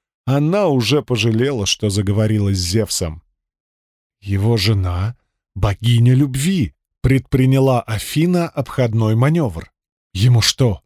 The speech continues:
мало Афродиты? Она прекраснее всех нас!» «Любовь!» Зевс хохотал долго, хватался за живот,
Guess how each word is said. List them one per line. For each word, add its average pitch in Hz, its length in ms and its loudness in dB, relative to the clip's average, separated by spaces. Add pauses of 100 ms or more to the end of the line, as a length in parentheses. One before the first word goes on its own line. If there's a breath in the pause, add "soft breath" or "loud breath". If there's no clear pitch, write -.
(220)
мало 131 340 4
Афродиты? 139 760 0 (480)
Она 143 240 4
прекраснее 175 800 0
всех - 420 0
нас!» 185 480 -2 (540)
«Любовь!» 151 1400 2 (480)
Зевс 143 560 0
хохотал 127 760 -2
долго, 90 680 -6 (260)
хватался 131 880 -2
за 113 180 -4
живот, 123 640 -2